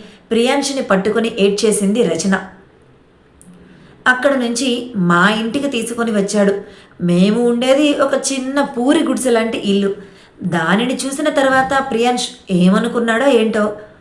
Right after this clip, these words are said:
"అమ్మా, మీరు ఇక్కడ ఈ ఇంట్లోనే ఉంటున్నారా?"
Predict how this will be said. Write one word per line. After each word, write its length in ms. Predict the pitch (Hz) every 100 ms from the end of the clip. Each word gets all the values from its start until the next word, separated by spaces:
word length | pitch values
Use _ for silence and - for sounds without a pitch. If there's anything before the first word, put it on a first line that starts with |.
| - - _ _ - 214
"అమ్మా, 400 | 196 233 220 - - - -
మీరు 500 | 262 277 285 277 254 226
ఇక్కడ 480 | 185 247 262 262 262
ఈ 60 | 220
ఇంట్లోనే 540 | 240 277 277 311 330 214
ఉంటున్నారా?" 680 | 196 233 233 180 185 -